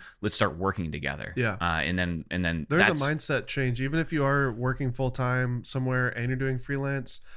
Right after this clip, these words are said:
Speaker 2: the clients you work for, if they know that you have a full time job, they do keep that in their mind, like, "Oh, he or she is not fully available because he or she has a real job."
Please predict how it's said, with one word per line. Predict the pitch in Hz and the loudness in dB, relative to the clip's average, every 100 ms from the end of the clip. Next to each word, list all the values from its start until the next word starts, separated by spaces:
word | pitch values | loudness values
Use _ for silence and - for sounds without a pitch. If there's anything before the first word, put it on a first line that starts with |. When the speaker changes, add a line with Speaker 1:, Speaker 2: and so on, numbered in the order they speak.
| - - | -12 -8
Speaker 2:
the | |
clients | 127 135 139 143 | -2 2 2 2
you | 131 | 0
work | 135 131 | 0 -2
for, | 151 147 | -2 0
if | 127 | 2
they | 151 | 0
know | 151 113 113 123 | 2 2 2 2
that | 123 | 2
you | 117 | 0
have | 117 | -2
a | 107 | -2
full | 117 | -6
time | 117 123 110 | -2 -2 -2
job, | 110 113 117 120 | -2 0 0 -2
they | |
do | 110 127 | 2 2
keep | 123 - 131 | 0 -4 -4
that | 117 | -4
in | 101 | -4
their | 107 | -6
mind, | 110 113 110 | 2 4 4
like, | 110 104 - | 0 -4 -4
"Oh, | 127 123 123 - - - - | 0 0 0 -2 -10 -18 -16
he | - - 127 | -10 -2 0
or | 113 | 0
she | - 117 | 0 0
is | 107 - | -2 -2
not | 110 104 104 - - - | -2 0 -2 -4 -14 -20
fully | - 180 180 139 | -2 4 6 6
available | 110 104 101 98 98 98 110 - - - | 4 0 -2 -4 -4 -4 -6 -12 -20 -10
because | 120 113 104 - - | -4 -2 -2 -6 -8
he | 131 | -2
or | 113 | -2
she | 104 110 | -2 -4
has | 104 101 98 98 - | -4 -4 -6 -6 -6
a | 107 | -4
real | 104 98 | -2 -2
job." | - 107 98 104 | -2 -2 -2 -6